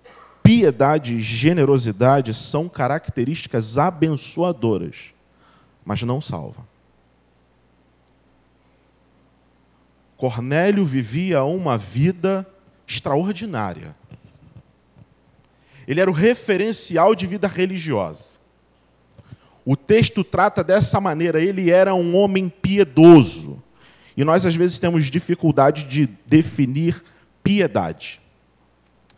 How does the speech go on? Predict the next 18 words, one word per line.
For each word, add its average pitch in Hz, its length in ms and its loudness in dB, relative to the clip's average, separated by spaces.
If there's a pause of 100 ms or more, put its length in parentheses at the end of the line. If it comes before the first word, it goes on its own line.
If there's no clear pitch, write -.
(840)
Fica 151 260 -4
mais 151 220 0
fácil 165 440 -2
quando 156 360 0
a 127 40 2
gente 151 520 -4
olha 147 260 4
para - 120 -2
o - 20 -2
seu 151 240 -4
antônimo. 117 680 -4 (1160)
Impiedade. 143 1040 -6 (1600)
O 143 80 -2
que 202 140 4
que - 100 -6
é 190 40 0
alguém 175 360 -4
impiedoso? 123 1040 -6